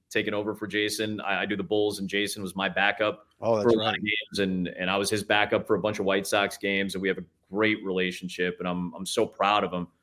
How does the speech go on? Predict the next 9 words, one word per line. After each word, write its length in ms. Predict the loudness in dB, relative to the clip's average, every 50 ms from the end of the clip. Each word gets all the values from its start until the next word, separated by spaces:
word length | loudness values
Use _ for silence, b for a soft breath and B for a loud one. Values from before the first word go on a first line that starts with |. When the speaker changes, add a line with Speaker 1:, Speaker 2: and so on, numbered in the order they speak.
| _ _ _ _ _ -10 -4
Speaker 1:
Uh, 220 | 0 2 4 4 4
I'm 100 | 2 0
thrilled 360 | 0 2 6 6 6 6 6
for 140 | 6 8 10
him. 80 | 10
I'm 160 | 10 8 6 6
sad 580 | 4 6 8 8 8 8 8 6 4 2 -2 -4 -2
for 100 | -2 0
sure. 500 | 2 4 4 6 6 6 4 2 -2